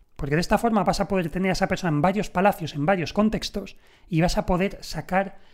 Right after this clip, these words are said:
mucha información de esa persona rápidamente. Vas a poder decir, Vale,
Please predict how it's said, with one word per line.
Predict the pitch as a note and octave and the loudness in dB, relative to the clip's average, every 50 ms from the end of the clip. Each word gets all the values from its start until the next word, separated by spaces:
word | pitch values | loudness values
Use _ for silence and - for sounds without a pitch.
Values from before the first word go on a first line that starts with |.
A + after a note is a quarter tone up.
| - - - - - - | -20 -20 -20 -20 -10 -2
mucha | - F3+ A#3 C#4+ C#4 - | 2 4 4 4 4 2
información | B3 G#3 - F#3+ E3 D#3+ D3+ C#3+ - G#3+ G#3+ F#3 D3+ C3 C3+ E3+ | 0 0 2 0 2 2 2 2 2 2 2 2 2 -2 -4 -4
de | E3 | -4
esa | D#3+ - F#3+ D#3 | -4 -4 -4 -4
persona | E3 D#3 - - E3+ E3+ D#3+ | -4 -4 -4 -6 -8 -8 -6
rápidamente. | - E3 D#3 - D#3 C#3 C3 C3 B2+ A#2 - - - - - | -6 -6 -4 -2 0 0 0 0 -2 -4 -6 -12 -16 -14 -8
Vas | - E3+ E3+ | -6 -4 -4
a | E3 | -2
poder | - F3 D#3+ D3+ | -2 -2 -2 -2
decir, | D3+ - - E3+ D3+ C#3 - - - - - _ _ - - | -2 -4 -4 -4 -6 -6 -6 -16 -20 -20 -20 _ _ -8 0
Vale, | D#3+ E3 D3+ C3 B2 | 2 4 4 4 2